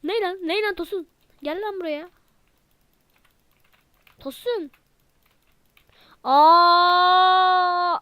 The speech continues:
Allah kerim. <laughs> Ne oluyor oğlum?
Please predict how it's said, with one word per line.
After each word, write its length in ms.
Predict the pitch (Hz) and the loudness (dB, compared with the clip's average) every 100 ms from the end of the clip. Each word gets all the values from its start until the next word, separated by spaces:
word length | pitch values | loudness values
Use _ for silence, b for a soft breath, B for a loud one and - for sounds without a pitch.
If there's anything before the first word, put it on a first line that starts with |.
| _ | _
Allah 560 | - 269 302 330 339 359 - | -12 -8 -2 2 2 0 -4
kerim. 800 | 339 339 381 403 392 392 370 - _ _ _ _ _ _ _ _ _ _ _ _ _ _ _ _ _ _ _ _ _ _ _ _ _ _ _ _ _ _ - 494 | -10 -8 -6 -6 -6 -6 -10 -14 _ _ _ _ _ _ _ _ _ _ _ _ _ _ _ _ _ _ _ _ _ _ _ _ _ _ _ _ _ _ -10 -4
<laughs> 360 | - 466 622 _ _ _ _ _ _ _ _ _ _ _ _ _ _ _ _ _ _ _ _ _ _ _ _ _ _ _ _ | 0 0 -2 _ _ _ _ _ _ _ _ _ _ _ _ _ _ _ _ _ _ _ _ _ _ _ _ _ _ _ _
Ne 80 | 277 | -6
oluyor 340 | 339 453 320 | -4 -2 -4
oğlum? 260 | 311 247 | -4 -8